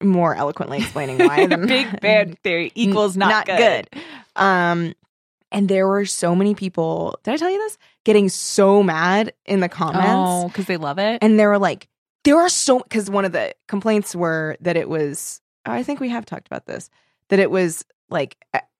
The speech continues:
Speaker 1: they're just sentences and then a laugh track and
Speaker 2: Yeah.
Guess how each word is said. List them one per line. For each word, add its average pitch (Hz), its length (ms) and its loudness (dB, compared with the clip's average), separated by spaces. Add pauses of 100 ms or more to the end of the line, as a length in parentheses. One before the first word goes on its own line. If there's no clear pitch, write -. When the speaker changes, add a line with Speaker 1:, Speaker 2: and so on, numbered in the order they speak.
(300)
Speaker 1:
they're 190 180 2
just - 280 -6
sentences 180 640 -2
and 165 140 -2
then 156 80 -6
a 151 60 -8
laugh 151 260 -4
track 190 340 -4
and 170 180 -6
Speaker 2:
Yeah. 185 120 2